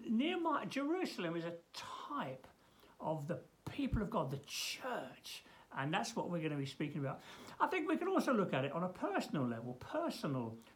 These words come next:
restoration. Um, you know, we, we can all get stale and, and we can lose our way. And, and so as we go through this book, we're gonna be speaking about the church, the restoration, God's plans for his church,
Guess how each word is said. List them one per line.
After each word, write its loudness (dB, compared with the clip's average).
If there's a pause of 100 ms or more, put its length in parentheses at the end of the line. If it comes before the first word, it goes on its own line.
restoration. -2 (460)
Um, 2 (440)
you 2
know, 4
we, -2
we 0
can -4
all 2
get -2
stale -8
and, -4
and -6
we -4
can -2
lose 0
our -2
way. -4
And, -6
and -4
so 0 (240)
as -2
we 0
go -2
through -4
this 0
book, -2 (220)
we're 0
gonna 0
be 2
speaking -2
about 0
the -6
church, 0
the 0
restoration, -2 (300)
God's 0
plans -2
for -2
his -2
church, -2